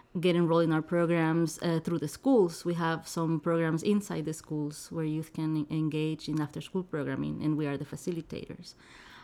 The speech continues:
Uh, some youth come asking for help with their immigration cases. Now, we don't pro-, we don't specifically provide legal services, but we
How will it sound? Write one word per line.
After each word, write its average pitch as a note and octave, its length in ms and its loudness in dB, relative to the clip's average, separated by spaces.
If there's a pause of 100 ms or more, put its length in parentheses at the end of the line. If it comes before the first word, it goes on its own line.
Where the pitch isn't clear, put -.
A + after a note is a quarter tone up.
(120)
Uh, E3 400 6
some F3 320 2
youth E3+ 280 2
come E3 520 2
asking D#3+ 340 -2
for E3+ 120 -4
help E3 140 -2
with D#3 120 -2
their D#3 80 0
immigration E3+ 640 4
cases. - 640 -10
Now, E3 160 0
we F3 160 6
don't G#3+ 200 4
pro-, A#3 240 0
we F#3+ 200 2
don't G#3+ 180 2
specifically G#3+ 480 -2
provide E3+ 360 0
legal E3+ 280 0
services, C#4 580 -2
but F3+ 120 0
we F3 320 -2